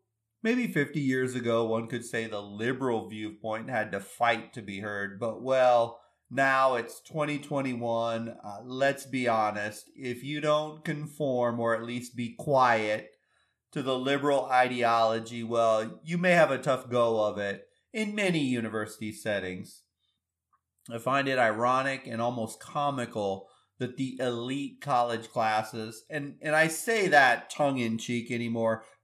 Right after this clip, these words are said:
elite colleges, that they're so close-minded and they're indoctrinating all the way through the graduate schools, that those hired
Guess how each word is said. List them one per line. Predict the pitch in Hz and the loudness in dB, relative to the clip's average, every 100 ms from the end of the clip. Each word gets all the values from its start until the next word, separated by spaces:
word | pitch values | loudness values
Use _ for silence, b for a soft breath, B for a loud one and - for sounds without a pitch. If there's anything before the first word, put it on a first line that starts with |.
| - | -8
elite | 110 101 120 123 120 - | -8 -6 -4 -2 -2 -4
colleges, | - 120 113 117 113 120 117 117 - b b - | 2 4 4 2 -2 -4 -6 -8 -20 b b -4
that | 139 | -2
they're | 147 139 | 0 0
so | 131 - 196 180 160 139 | -2 -6 4 6 6 4
close-minded | - 147 135 123 123 127 127 123 123 123 120 | 0 2 2 -2 -2 0 0 -2 -4 -4 -4
and | 110 | -4
they're | 107 107 | -4 -4
indoctrinating | 104 104 - 104 120 - 127 110 107 107 104 101 107 _ _ _ _ _ _ _ _ | -6 -4 2 4 4 0 -6 -4 -4 -6 -8 -12 -16 _ _ _ _ _ _ _ _
all | - 165 | 2 4
the | 180 | 6
way | 160 | 2
through | 147 143 | 2 -2
the | 127 | -4
graduate | 107 127 131 131 123 110 | 0 2 4 2 0 -4
schools, | - - 113 101 95 95 - - | -6 -8 -4 -4 -4 -8 -12 -6
that | 127 120 | -6 -2
those | 147 143 - - | -4 -4 -8 0
hired | 151 202 185 120 101 101 | 2 2 2 0 -2 -8